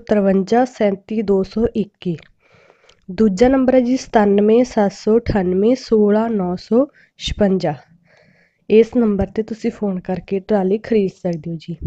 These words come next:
ਜਿਹੜੇ ਵੀਰ ਸਾਡੇ ਚੈਨਲ ਦੇ ਨਾਲ ਜੁੜ ਰਹੇ ਤੇ ਸਾਡੇ ਚੈਨਲ ਨੂੰ ਸਬਸਕ੍ਰਾਈਬ ਕਰ ਰਹੇ, ਉਹਨਾਂ ਵੀਰਾਂ ਦਾ ਅਸੀਂ ਤਹਿ ਦਿਲੋਂ ਧੰਨਵਾਦ ਕਰਦੇ। ਤੇ ਜਿਹੜੇ ਨਵੇਂ ਹੈ ਜੀ, ਸਬਸਕ੍ਰਾਈਬ ਬਟਨ ਨੂੰ ਦੱਬ ਕੇ ਸਾਈਡ 'ਤੇ ਘੰਟੀ ਦਾ ਬਟਨ ਆਊਗਾ, ਉਸ ਨੂੰ ਦੱਬ ਕੇ ਤੁਸੀਂ ਸਾਡੇ ਚੈਨਲ ਨੂੰ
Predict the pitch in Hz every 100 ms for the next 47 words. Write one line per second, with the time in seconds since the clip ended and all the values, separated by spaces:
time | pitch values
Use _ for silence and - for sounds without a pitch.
0 | - - - - - - _ - 214 233
1 | 277 269 - 233 226 226 226 214 220 220
2 | 208 214 214 240 247 233 226 214 214 214
3 | 214 214 208 214 - - 208 208 220 240
4 | 233 240 226 220 214 208 208 214 208 240
5 | 240 254 220 214 214 226 202 214 208 226
6 | 220 208 220 233 240 240 - - - -
7 | _ _ _ _ - 226 220 - 226 208
8 | 208 208 214 208 185 196 185 220 269 247
9 | 226 202 190 214 247 226 214 202 196 196
10 | 196 196 208 277 _ _ 208 202 - 214
11 | 196 180 180 226 220 - 196 220 196 190
12 | 190 185 185 220